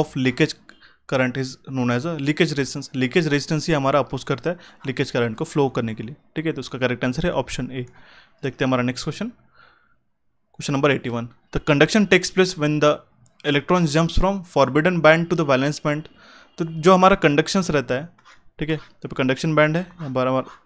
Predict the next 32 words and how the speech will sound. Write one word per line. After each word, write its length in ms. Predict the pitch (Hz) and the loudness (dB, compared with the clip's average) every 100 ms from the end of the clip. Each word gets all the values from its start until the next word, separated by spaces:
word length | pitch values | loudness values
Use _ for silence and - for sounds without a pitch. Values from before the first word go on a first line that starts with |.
| _ _ _ _ - _ _ - | _ _ _ _ -20 _ _ -10
कुछ 120 | - | -4
इस 180 | 147 - | -2 -2
तरीके 260 | 139 151 | -2 -2
से 120 | 131 143 | -2 -2
हमको 560 | 135 127 - 139 131 - - - | -2 -6 -6 -8 -8 -10 -16 -8
इलेक्ट्रॉनिक्स 440 | 135 151 143 - | -2 0 0 0
में 60 | 147 | -4
हमने 140 | 143 143 - - | -4 -8 -8 -2
पढ़ा 160 | 127 | -2
था। 140 | 131 180 - - _ - | -2 -10 -18 -20 _ -4
तो 60 | |
कंडक्शंस 500 | 170 143 151 202 180 | 0 2 2 0 0
हमारा 240 | 180 180 180 | 2 4 4
कब 160 | 180 | 2
होता 200 | 175 165 | 0 -2
है? 100 | 160 - _ - _ _ _ | -4 -10 _ -20 _ _ _
जब 140 | 143 139 | -2 0
हमारा 300 | 139 147 170 | 2 2 4
valence 380 | 123 131 185 160 | 6 6 4 2
band 260 | 139 139 135 | 0 0 -2
to 120 | 165 | -4
conduction 440 | 147 127 120 143 127 | -2 -2 -2 -4 -2
band 220 | 117 117 | -2 -2
में 180 | 117 180 - _ _ - | -6 -8 -12 _ _ -18
यहाँ 280 | 156 131 120 | -10 -6 -4
पे 140 | 151 - | -4 -4
इलेक्ट्रॉन्स 420 | 131 120 135 143 135 | -6 -4 -4 -4 0
जंप 260 | 131 117 127 | 0 0 -4
करते 240 | 117 113 | -6 -6
हैं, 100 | 117 - | -10 -6
ठीक 100 | 165 | -2
है। 80 | 175 | -2